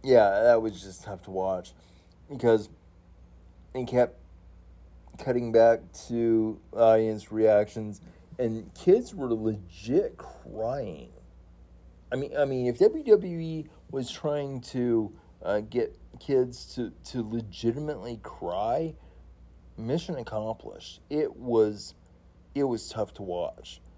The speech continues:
Uh, I was, I was watching and thinking, "This is assault." Uh, I mean, this is assault.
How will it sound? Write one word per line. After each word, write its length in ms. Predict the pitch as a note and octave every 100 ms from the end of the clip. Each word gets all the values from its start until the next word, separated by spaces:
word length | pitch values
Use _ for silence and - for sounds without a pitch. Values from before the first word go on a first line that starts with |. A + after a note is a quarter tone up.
| - - -
Uh, 340 | G#2 G2+ G2
I 200 | - C3+
was, 320 | D#3+ A2 - - - - A2+
I 120 | B2+
was 240 | B2 - - - -
watching 480 | A#2 A#2 A#2 B2+ A#2
and 200 | A2 G#2
thinking, 480 | A2 G#2 G#2 G2+ F2 - - _ - _ _ - - - _ _ - - _ - _ _ _ _ -
"This 260 | F#3 F#3+ F#3+
is 180 | A#2
assault." 920 | F2 - - A2+ C#3+ - - - - - - - - - - - - - - - - - - - - - - -
Uh, 260 | D3 C3+
I 20 | C#3+
mean, 200 | C3 B2
this 260 | E3+ A3+
is 300 | B2 C#3 B2 -
assault. 1120 | A2 - - - - - F3 - - - -